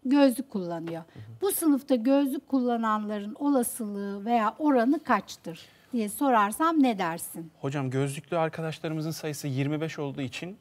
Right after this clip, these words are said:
Speaker 2: e, yirmi beş bölü tüm öğrencilerin sayısı da yüz olduğu
Speaker 1: Yani
Speaker 2: için
Speaker 1: en yirmi beş,
Speaker 2: Evet
Speaker 1: değil
Speaker 2: hocam.
Speaker 1: mi?
Speaker 2: Evet hocam.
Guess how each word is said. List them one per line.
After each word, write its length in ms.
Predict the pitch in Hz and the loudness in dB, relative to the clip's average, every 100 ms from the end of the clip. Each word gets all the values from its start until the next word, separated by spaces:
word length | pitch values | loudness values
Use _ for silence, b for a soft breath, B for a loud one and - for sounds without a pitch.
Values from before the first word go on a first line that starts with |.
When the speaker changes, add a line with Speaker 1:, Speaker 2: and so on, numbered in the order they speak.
| _ - | _ -10
Speaker 2:
e, 100 | 135 | -6
yirmi 600 | 120 117 123 135 143 156 | -4 -4 -2 0 0 0
beş 260 | 160 160 - | -2 -4 -4
bölü 200 | 123 160 | -4 -4
tüm 200 | - 170 | -6 -4
öğrencilerin 580 | 151 143 139 127 131 | 0 0 0 0 -2
sayısı 360 | 127 135 127 123 | -4 -6 -6 -6
da 60 | 117 | -6
yüz 200 | 143 139 | -4 2
olduğu 120 | 262 | 6
Speaker 1:
Yani 300 | 330 311 277 | 8 8 6
Speaker 2:
için 140 | 392 - - | 2 -4 4
Speaker 1:
en 560 | 302 349 453 - - | 6 6 4 -8 0
yirmi 440 | 254 285 269 269 214 | 4 6 8 6 4
beş, 220 | 220 320 | -2 0
Speaker 2:
Evet 200 | 139 117 | 0 0
Speaker 1:
değil 140 | 381 | 2
Speaker 2:
hocam. 140 | 349 185 | 2 0
Speaker 1:
mi? 60 | - | -2
Speaker 2:
Evet 220 | 143 110 | 0 0
hocam. 160 | 101 | -6